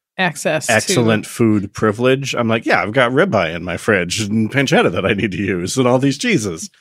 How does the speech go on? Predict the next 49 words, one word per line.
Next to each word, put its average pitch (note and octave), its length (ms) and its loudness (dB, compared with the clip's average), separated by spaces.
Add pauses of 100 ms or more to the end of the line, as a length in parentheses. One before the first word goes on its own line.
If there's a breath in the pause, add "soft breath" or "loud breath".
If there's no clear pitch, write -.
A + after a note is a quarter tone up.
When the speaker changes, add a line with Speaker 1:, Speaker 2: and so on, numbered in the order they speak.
(560 loud breath)
Speaker 2:
That C3 180 2
is C3+ 120 0
not A#2+ 200 0
the - 80 -12
typical C3+ 440 -6
experience G2 600 -2
of F#2+ 80 -10
someone F#2+ 300 -4
who's D#2+ 200 -10
not E2+ 240 -2
an A#2 120 2
employee D#2+ 420 -4
at C2+ 80 -10
a D2 40 -14
grocery D2+ 380 -6
store E2 420 -4 (760)
that - 140 -2
sells D2 240 0
amazing D2 340 -8
food. E2+ 400 -4 (1000)
But F2 260 0 (880)
it - 160 -6
could G4+ 220 2
be G2 100 4
your E2 140 -4
typical F2 400 -6
experience F2 800 -4
if F#2+ 280 -2
you, F#2+ 640 2 (600)
you A#2+ 100 -2
know, F#2+ 360 -4
shop G#2+ 320 0
the G#2+ 100 -4
deals C3+ 320 -2
here. D#3 160 0
'Cause C3 240 -2
honestly, B2+ 420 0
I A#2+ 80 4
got, C3 320 2
I C3 80 -4
got F3+ 140 0
a G#3 40 -2
lot E3+ 180 0
of F#3 60 -2
that F#3 140 -2
stuff F3+ 220 0
on F3+ 160 2
sale G3 240 2
here. G2 260 -6